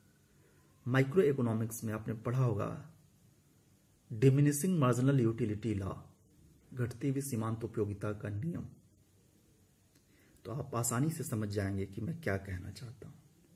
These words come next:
देखिए, जब tax लगाया जाएगा तो लोगों के पास जो money stock होगा वो क्या होगा,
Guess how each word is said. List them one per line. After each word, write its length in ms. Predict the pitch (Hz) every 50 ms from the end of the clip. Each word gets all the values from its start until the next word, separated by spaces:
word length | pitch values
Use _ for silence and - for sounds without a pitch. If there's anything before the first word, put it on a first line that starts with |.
| - - - - _ _ - _ _ - _ _ _ _ _ _ _ _ _ -
देखिए, 380 | 113 98 - 107 95 - - - - - - - - - - _
जब 300 | 131 113 - 190 - - - - -
tax 300 | 196 202 269 - - -
लगाया 280 | 156 143 135 123 120 117
जाएगा 380 | 113 110 104 101 101 104 107 127 165 214 - - - - - _ - - _ _ _ _ _ -
तो 60 | 147
लोगों 360 | 135 135 139 160 165 175 220 240
के 140 | 240 220 214
पास 260 | 214 - 180 190 185
जो 140 | 156 165 170 156
money 420 | 135 131 143 165 220 240 - 185
stock 340 | - - - 160 156 165 165
होगा 240 | 185 170 170 190 214
वो 160 | 208 175 190 196
क्या 160 | 202 - 254
होगा, 260 | 208 147 110 101 95